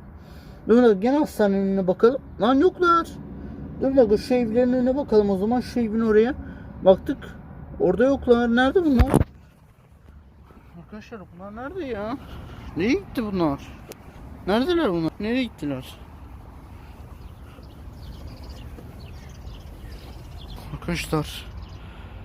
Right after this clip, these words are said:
şu an sessiz olmalısınız. Çünkü arkadaşlar az önce bakın burada kim var?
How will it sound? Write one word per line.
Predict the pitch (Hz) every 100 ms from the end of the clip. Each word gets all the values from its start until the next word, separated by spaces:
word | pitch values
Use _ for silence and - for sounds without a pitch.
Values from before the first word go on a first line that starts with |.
| - -
şu | - 147
an | 165
sessiz | 175 - 190 185 202
olmalısınız. | 202 190 175 170 - 190 226 - - - - - - - - - - - -
Çünkü | - 214 220
arkadaşlar | 214 208 214 214 214 202
az | 202 202
önce | 214 202 220 247 - - - - - - - - - - - - - - - - - -
bakın | 208 208 247 220
burada | 226 233
kim | - 247 220
var? | 214 165 -